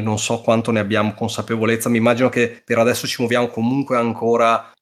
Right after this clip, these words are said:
in, eh, come dire, fattorie molto lontane, non ci siamo, non ci avventuriamo, eh, in, eh, come dire, in, eh,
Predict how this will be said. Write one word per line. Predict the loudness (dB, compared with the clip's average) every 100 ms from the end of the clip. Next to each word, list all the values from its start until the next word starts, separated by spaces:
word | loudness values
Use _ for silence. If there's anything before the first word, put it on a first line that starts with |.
| -6
in, | 0 2 2
eh, | 0 -2 -4 _ -10 -8 -8
come | -8
dire, | -6 -2 -2 -4
fattorie | -8 -10 -10 -8 -4 -2 -2 -2 0 0
molto | -2 -4 -4 -4
lontane, | -4 -6 -2 0 0 0 -4
non | -8
ci | -8
siamo, | -6 -4 -4
non | -6
ci | -6
avventuriamo, | -6 -6 -2 -2 0 0
eh, | 0 -2
in, | -6 -8
eh, | -6 -6 -8 _ _ -18 -14
come | -12 -10
dire, | -8 -10
in, | -10 -10
eh, | -8 -8 -12